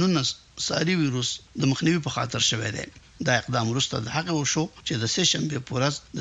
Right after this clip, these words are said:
سپینې ماڼۍ په مطبوعاتي مرکز کې په یو ژورنالست کې د کورونا د ساري ویروس په شان نښې راښکاره شوې، خو کله چې طبي معاینات وشو،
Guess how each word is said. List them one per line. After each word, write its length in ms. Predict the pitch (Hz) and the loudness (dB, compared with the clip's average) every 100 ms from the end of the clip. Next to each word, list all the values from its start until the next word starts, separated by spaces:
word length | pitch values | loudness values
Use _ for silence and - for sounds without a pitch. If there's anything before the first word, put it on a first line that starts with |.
| - | -2
سپینې 260 | - 160 131 - 131 | 4 4 4 0 0
ماڼۍ 260 | 131 135 120 | 2 0 0
په 40 | 123 110 | -2 -2
مطبوعاتي 480 | 113 113 117 120 196 143 | -2 -2 -2 0 2 2
مرکز 320 | 117 123 - | 0 -2 -2
کې 380 | - 117 - - | -8 -10 -16 -6
په 60 | 139 | -2
یو 120 | 127 117 | 0 2
ژورنالست 440 | 123 110 120 143 - | 2 2 2 0 0
کې 80 | 127 | -4
د 100 | 120 123 | -4 -4
کورونا 320 | 113 120 139 | 0 2 0
د 140 | 131 - | 0 -4
ساري 220 | 131 139 | -2 0
ویروس 240 | 139 123 - | 0 -2 -4
په 100 | 147 120 | -2 0
شان 140 | 120 - - - - | 0 -2 -12 -8 -2
نښې 220 | 131 - 120 | -2 2 0
راښکاره 380 | 117 123 117 117 | 0 -2 0 0
شوې، 140 | - 95 | -2 -4
خو 80 | 120 - | -8 -4
کله 140 | 123 117 | -2 0
چې 140 | 120 - | -2 -2
طبي 180 | 123 180 | 0 4
معاینات 340 | 139 120 120 110 | 4 4 0 0
وشو، 280 | 135 - | -2 0